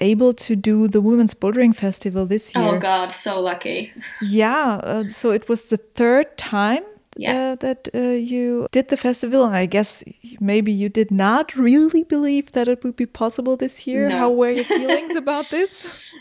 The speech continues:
Speaker 2: I mean, one of the reasons I started therapy was my anxiety levels before the <laughs> festival, 'cause I was like, "My God, like, you know, people work intensive care units, people work, like, in such stressful situations and they have to deal with it. And I'm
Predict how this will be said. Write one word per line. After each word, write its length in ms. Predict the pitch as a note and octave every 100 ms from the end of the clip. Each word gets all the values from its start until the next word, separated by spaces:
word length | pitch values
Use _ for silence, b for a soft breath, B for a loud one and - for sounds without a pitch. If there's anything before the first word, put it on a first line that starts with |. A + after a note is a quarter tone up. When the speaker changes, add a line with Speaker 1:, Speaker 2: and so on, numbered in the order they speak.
| -
Speaker 2:
I 120 | B3
mean, 800 | C#4+ C#4 C4+ C4 C4 B3+ B3 - - _ _ _ -
one 140 | B3 A#3+
of 80 |
the 80 | A3+
reasons 260 | A3+ G#3+ G#3+
I 80 | C#4
started 360 | - G3 - -
therapy 340 | G3+ F3+ F3 F#3+
was 140 | -
my 120 | F#3
anxiety 540 | F#3 G3+ F3 D#3+ F3 F#3+
levels 400 | F#3 F#3 G3+ G#3
before 280 | A3+ A#3+ A3+
the 80 |
<laughs> 100 | B3+ D#4+
festival, 680 | - - A#4+ - G4+ G4 B4+ C#5 D5+ D5 A#4+
'cause 120 | - B3
I 120 | A3
was 140 | C4
like, 260 | G3 G3 G3
"My 480 | G#3+ G3+ G3+ G3+ F#3+
God, 400 | - F#3+ F3+ F#3
like, 220 | F#3 F3+ G3+
you 80 |
know, 120 | G3 G3
people 380 | A#3+ A#3 A3
work 380 | G3+ F#3+ F#3 F#3 - -
intensive 520 | A3 G#3+ G#3 G#3+ G#3+
care 240 | - G#3+ F#3+ F#3+
units, 320 | F#3 F3+ E3 -
people 360 | A3+ - G3
work, 380 | F#3+ F3+ F3+ E3+
like, 480 | F3 E3 E3+ E3+ - B B B B3 B - _ - - -
in 160 | A#3
such 300 | G#3+ - - -
stressful 380 | - G#3+ -
situations 640 | G#3 A3 A3 F#3 F#3 F#3+ F3+
and 100 | E3+
they 60 | F3+
have 140 | F#3
to 80 | -
deal 220 | E3+ F3+
with 120 | F3
it. 120 | E3+ E3+
And 120 | G#3+
I'm 180 | B3